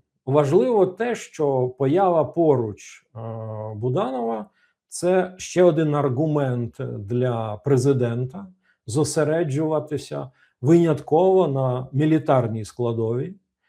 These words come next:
Причому в цьому випадку дуже важливо, що, а, тут є не лише стратегічне бачення,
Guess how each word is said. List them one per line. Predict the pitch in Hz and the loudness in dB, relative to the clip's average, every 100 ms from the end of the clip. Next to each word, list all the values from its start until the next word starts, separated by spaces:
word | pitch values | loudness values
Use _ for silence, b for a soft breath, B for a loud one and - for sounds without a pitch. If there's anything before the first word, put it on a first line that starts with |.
| _ _ | _ _
Причому | 135 131 175 165 147 | -2 0 2 2 0
в | |
цьому | 131 180 147 131 | 0 2 2 2
випадку | 120 214 247 135 - - 95 - | 2 0 0 -2 -2 -12 -14 -10
дуже | 120 160 156 | -2 2 2
важливо, | 143 139 110 139 165 254 214 117 104 _ _ _ | 2 2 2 2 2 0 -2 -6 -8 _ _ _
що, | - - - 147 139 139 131 131 131 135 | -20 -14 0 4 6 4 4 2 -2 -8
а, | 123 120 - | -8 -6 -2
тут | 175 - | -2 0
є | 135 165 160 139 131 | -2 2 2 0 -2
не | 147 160 151 | -4 0 0
лише | 151 143 - 220 208 - _ | 0 -4 -6 -6 -6 -12 _
стратегічне | - - 180 190 190 190 147 165 165 185 190 | -20 -6 2 2 4 4 4 2 -2 -2 0
бачення, | 185 190 190 214 208 202 | 2 0 -2 -4 -4 -4